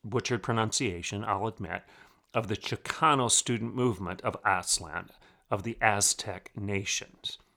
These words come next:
And I told you that they actually admit that they want to pursue reconquest, the reconquering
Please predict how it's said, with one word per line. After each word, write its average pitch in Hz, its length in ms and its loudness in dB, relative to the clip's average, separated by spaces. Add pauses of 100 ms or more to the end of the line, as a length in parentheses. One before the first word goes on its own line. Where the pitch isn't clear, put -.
(240)
And 98 80 -8
I 87 80 -6
told 131 420 2
you 101 100 -8
that 104 160 -8
they 107 140 -2
actually 131 540 4
admit 107 440 -4
that - 140 -6
they 113 140 -6
want 101 320 -2
to - 140 -4 (760)
pursue 120 720 2
reconquest, 127 1400 -2
the 113 100 -2
reconquering 117 920 0